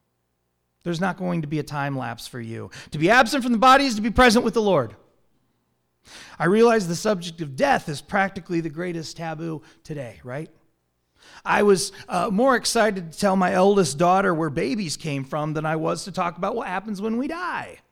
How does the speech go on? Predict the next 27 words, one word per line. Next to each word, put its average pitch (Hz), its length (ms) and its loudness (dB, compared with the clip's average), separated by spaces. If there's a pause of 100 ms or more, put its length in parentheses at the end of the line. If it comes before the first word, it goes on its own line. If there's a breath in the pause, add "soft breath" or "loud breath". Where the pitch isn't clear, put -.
(1400)
This 180 160 -4
is 165 80 -8
coming 175 260 -4
from 175 160 -6
a 180 60 -6
preacher. 165 400 -14 (1500 soft breath)
One 220 160 0
of 220 60 -2
the 240 60 2
most 269 220 4
significant 240 440 0
conversations 240 720 2
I 202 60 0
remember 196 440 -4
having, 202 440 -8 (220 loud breath)
uh, 160 340 2 (180 loud breath)
already 185 540 2
over 165 140 -4
the 165 60 -6
last, 165 500 -8
uh, 160 160 -6
few 190 180 -10
years 196 400 -4
with, 175 240 -10 (180 loud breath)
with 156 140 -6
my 247 240 -4
kids, 180 720 -4